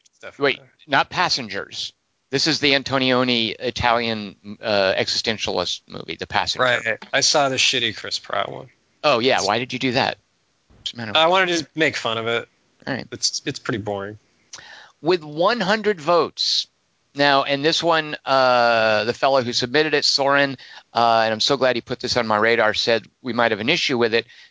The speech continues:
Speaker 2: 'cause there's currently no release planned for it in Germany. So he wants us to do, uh, Raw, the movie I just saw this weekend, which is fucking
Speaker 1: Uh.
Speaker 2: excellent, and I, I, it's, it's my new best friend. Uh,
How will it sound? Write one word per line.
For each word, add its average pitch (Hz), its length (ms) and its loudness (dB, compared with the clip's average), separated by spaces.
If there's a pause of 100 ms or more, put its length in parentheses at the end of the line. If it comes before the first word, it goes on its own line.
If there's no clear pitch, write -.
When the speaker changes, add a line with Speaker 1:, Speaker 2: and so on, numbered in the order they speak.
(100)
Speaker 2:
'cause 113 200 -4
there's 110 160 0
currently 123 400 -2
no 113 200 2
release 104 400 -2
planned 110 360 -8
for 107 200 2
it - 80 -2
in 101 100 -18
Germany. 120 500 2 (320)
So 107 580 2 (200)
he - 240 -2
wants 156 380 0
us 131 120 -2
to - 140 -8
do, 117 420 0
uh, 110 220 4
Raw, 110 420 0 (140)
the 104 100 -12
movie 98 240 -4
I 98 60 0
just 135 220 0
saw 151 120 2
this 123 160 -4
weekend, 117 380 -2
which 104 120 -8
is - 80 -4
fucking - 280 -12
Speaker 1:
Uh. 107 100 -6
Speaker 2:
excellent, 110 560 -2
and 104 220 -8
I, 87 400 -2 (100)
I, - 200 -10 (140)
it's, - 300 -14
it's 113 200 -8
my 123 140 2
new 127 140 2
best 113 200 -2
friend. 95 280 -10 (460)
Uh, 117 240 4